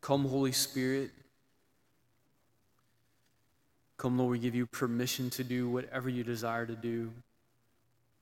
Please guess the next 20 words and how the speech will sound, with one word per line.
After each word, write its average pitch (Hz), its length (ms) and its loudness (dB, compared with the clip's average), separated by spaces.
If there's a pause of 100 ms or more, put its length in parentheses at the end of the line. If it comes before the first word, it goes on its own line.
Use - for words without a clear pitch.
(340)
Make 127 160 0
our 120 100 2
minds, 120 400 2
hearts, 127 380 -2
and 120 100 0
souls 123 400 -2
fertile 123 300 -2
soil, 120 500 -2 (380)
that 127 120 2
your 127 120 4
word 127 340 4
may 120 140 2
bear 117 240 0
great 113 280 -4
fruit. 117 280 0 (1300)
Illuminate 131 580 4
the 123 120 -4
scriptures - 600 -4
for 120 160 -4
us. - 400 -8